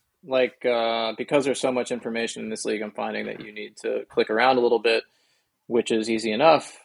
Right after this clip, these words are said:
Um, and it, it seems to work just like that.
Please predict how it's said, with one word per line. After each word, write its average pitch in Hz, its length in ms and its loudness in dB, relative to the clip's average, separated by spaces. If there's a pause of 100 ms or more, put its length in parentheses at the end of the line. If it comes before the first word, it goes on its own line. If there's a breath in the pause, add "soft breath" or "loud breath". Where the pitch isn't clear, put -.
(180)
Um, 110 840 0
and 110 680 -6
it, 113 240 -4 (180)
it 113 300 -6
seems 120 220 -4
to 120 60 -2
work 113 200 0
just - 160 -4
like 107 200 0
that. 107 240 0